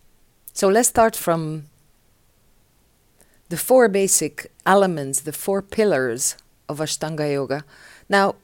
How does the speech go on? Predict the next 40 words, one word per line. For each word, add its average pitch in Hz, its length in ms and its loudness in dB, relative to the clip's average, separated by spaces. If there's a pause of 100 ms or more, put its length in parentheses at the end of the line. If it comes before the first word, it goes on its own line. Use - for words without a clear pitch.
(280)
it 208 100 0
doesn't 240 240 0
matter 226 200 -2
what 196 180 -2
kind 185 180 -4
of 165 100 -8
yoga 175 300 0
you 175 160 -2
practice, 139 600 -6
as 156 200 -6
long 170 180 -6
as 165 120 -4
you 151 100 -6
practice - 440 -8
it, 120 120 -6 (200)
yeah? 165 280 -8 (840)
Ashtanga 247 560 2
is 185 220 0
maybe 190 260 0
a 175 60 2
little 185 240 0
bit - 180 -8
different, 170 500 -4
first - 360 -2
of 160 60 -10
all, 165 140 -2
because 156 500 -6 (880)
it's - 200 -2
the 165 100 -4
closest 175 520 -2
thing 160 160 -4
to - 160 -12
my 160 260 -2
heart. 131 520 -6 (1000)
Some 196 280 2
consider 175 560 0
it 160 140 -4
a 160 60 -4
bit 165 240 -4
more 151 440 0